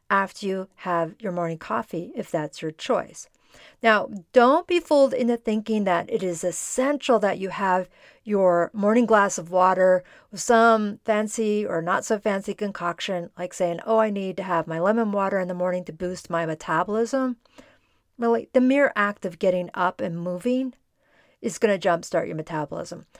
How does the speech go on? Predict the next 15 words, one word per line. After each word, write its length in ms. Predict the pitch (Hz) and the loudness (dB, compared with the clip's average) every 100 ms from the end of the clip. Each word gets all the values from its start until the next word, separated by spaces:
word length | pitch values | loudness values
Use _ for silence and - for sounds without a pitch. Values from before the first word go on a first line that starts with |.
| _ | _
Having 400 | - 226 254 214 _ | -2 2 2 0 _
breakfast 600 | 196 208 _ 160 151 - - | -2 -2 _ -8 -8 -10 -2
will. 320 | 175 - - _ - _ | -2 -2 -14 _ -20 _
Water 480 | 190 180 190 220 233 | 0 4 4 6 4
is 240 | 196 180 | 2 -4
not 400 | 185 185 170 175 | -4 0 0 -2
gonna 200 | 202 202 | -4 -4
jumpstart 580 | 165 180 170 - 170 156 | 0 -2 -2 -4 -2 -2
your 100 | 165 | -8
metabolism, 840 | 151 - 254 262 185 170 185 170 _ _ _ _ - | -10 0 0 2 -2 -2 -6 -10 _ _ _ _ -2
but 80 | |
I 100 | 269 | 2
just 220 | 254 269 202 | 2 0 -4
list 440 | 180 277 - - | 2 2 2 0
it 240 | 175 180 | 2 2